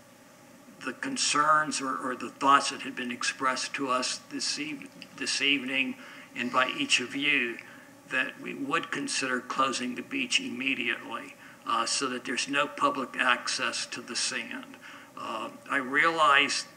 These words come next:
you know, as the sheriff was saying, "Well, then you're just moving the problem."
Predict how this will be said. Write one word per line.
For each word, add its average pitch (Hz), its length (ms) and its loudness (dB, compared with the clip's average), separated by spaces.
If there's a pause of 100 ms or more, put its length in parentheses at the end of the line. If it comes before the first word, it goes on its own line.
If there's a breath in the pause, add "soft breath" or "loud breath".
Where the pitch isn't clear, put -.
(140)
you 156 120 -8
know, - 80 -4
as 135 220 -2
the - 80 -2
sheriff 139 340 6
was 127 120 -4
saying, 139 280 0
"Well, 123 100 -4
then 147 320 -4 (220)
you're 143 200 -6 (180)
just 143 240 -2
moving 147 440 -6
the - 80 -6
problem." 131 600 4